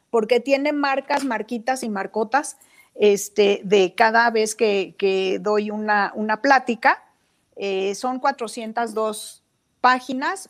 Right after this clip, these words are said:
pero como les decía yo, vienen intercaladas las recetas, desde yapraques, bulemas, borrecas, eh, tixpixtí, bueno, lo que se imaginen, aquí está, y salen perfectas,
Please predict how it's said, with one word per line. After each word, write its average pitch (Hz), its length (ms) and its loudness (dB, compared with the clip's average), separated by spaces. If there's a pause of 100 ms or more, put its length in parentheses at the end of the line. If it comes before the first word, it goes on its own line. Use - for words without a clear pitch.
pero 220 220 -4
como 214 180 -6
les 214 200 -6
decía 269 320 0
yo, 269 380 -2
vienen 247 680 -4
intercaladas 214 840 0
las 185 200 -2
recetas, 247 720 0 (560)
desde 202 1120 4 (400)
yapraques, 247 1080 2
bulemas, 226 840 -4
borrecas, 214 1000 -4 (360)
eh, 190 220 -2
tixpixtí, 254 1080 0
bueno, 214 260 2 (200)
lo 208 200 2
que 196 120 -4
se - 100 -10
imaginen, 247 560 -2
aquí 208 220 -4
está, 240 320 0
y 214 120 -2
salen 247 540 0 (160)
perfectas, 196 720 -2